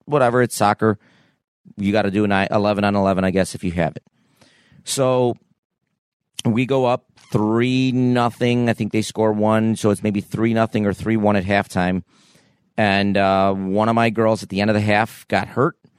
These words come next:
Uh, another girl had, uh, something come up, a little bit of a, a family thing, and she had to leave. So I go down. I have nine. Just mention it to the other coach.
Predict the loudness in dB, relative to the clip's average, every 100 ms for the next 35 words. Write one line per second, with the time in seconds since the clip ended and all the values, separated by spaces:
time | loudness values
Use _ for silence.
0 | _ _ _ -2 0 0 0 0 0 0
1 | 0 0 0 -4 -6 0 2 0 -2 -6
2 | -2 0 -2 -4 -4 -6 -2 0 0 _
3 | -18 -18 -18 -14 -8 -6 -2 -2 0 2
4 | 2 0 0 2 0 -2 -2 0 0 0
5 | 0 0 -4 _ -20 _ -4 -4 0 0
6 | 0 0 0 2 0 -4 _ _ _ -4
7 | 0 2 0 0 0 2 0 0 2 2
8 | 0 -2 -4 0 0 -2 -6 _ -8 -2
9 | 0 0 -2 -8 -14 _ -4 -2 0 0
10 | 0 2 0 0 0 2 0 0 0 0
11 | -6